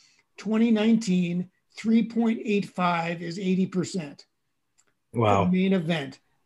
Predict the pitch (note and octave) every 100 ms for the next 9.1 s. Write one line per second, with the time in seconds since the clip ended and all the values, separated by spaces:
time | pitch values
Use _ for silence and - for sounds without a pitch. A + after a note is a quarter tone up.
0 | _ _ _ - F#3 F3+ F3 G3 A3+ A3
1 | G#3+ G#3+ G3+ G#3 G3+ A#3 G#3+ G#3+ G3+ -
2 | - - G#3 A3 - - G#3+ G3 C#3+ C#3
3 | - - _ _ _ _ _ _ _ _
4 | _ _ _ - - F#3+ F3+ G3+ G#3 G3+
5 | G3 A3+ F#3+ F3+ A3+ G3 A3 A3 A#3 F3+
6 | G3 F3+ E3+ F3 G#3+ G#3+ A3 F#3 G3+ F#3+
7 | F#3+ F3+ F3+ F3+ F3+ F3 E3+ F3 F3+ F3
8 | E3+ D3 F3 F3 F3 F3 - D3+ - E3+
9 | D3+